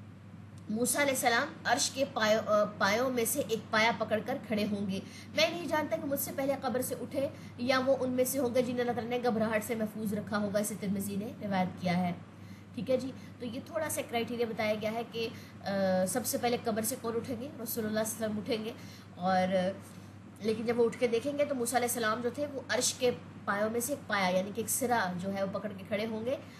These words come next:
और उनको नहीं पता कि वो कब्र से पहले उठे हैं या, अ, अल्लाह ताला ने उनको घबराहट से महफूज रखा। ये, अ, रसूल सल्लल्लाहु अलैहि वसल्लम को इल्म नहीं इस चीज़ का। कब्रों से उठने का बयान,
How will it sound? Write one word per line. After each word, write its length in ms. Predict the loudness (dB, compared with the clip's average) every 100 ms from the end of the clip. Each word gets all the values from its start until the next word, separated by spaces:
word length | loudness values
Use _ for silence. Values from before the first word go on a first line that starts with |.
| -16 -4
और 300 | 0 0 2
उनको 320 | 2 0 0
नहीं 100 | -2
पता 200 | 0 -4
कि 100 | -4
वो 120 | -4
कब्र 100 | -4
से 120 | -4 -2
पहले 240 | 0 0
उठे 200 | 0 -4
हैं 300 | -2 -2 0
या, 200 | -2 -2 -8 -16 -16 -12
अ, 40 | -6 0 2 2 2 0
अल्लाह 140 | -2
ताला 180 | 0 -2
ने 100 | -2
उनको 340 | -4 -6 -2
घबराहट 260 | 2 2 0
से 100 | -4
महफूज 400 | -6 -6 -6 -2
रखा। 220 | -2 -2
ये, 420 | -6 -8 -8 -2
अ, 80 | -2 -2
रसूल 200 | -2 -2
सल्लल्लाहु 380 | -2 -2 -2
अलैहि 0 |
वसल्लम 0 |
को 100 | -2
इल्म 220 | -4 -2 -2
नहीं 280 | 0 -2
इस 180 | -2 -8
चीज़ 200 | -8 -8
का। 100 | -10 -16 -18 -18 -16 -16 -16 -18 -18 -18 -20 -20 -20 -20 -20 -18 -18 -4 0
कब्रों 240 | 2 4
से 140 | 4
उठने 320 | 2 -2 -2 0
का 140 | 2
बयान, 300 | 2 0 -2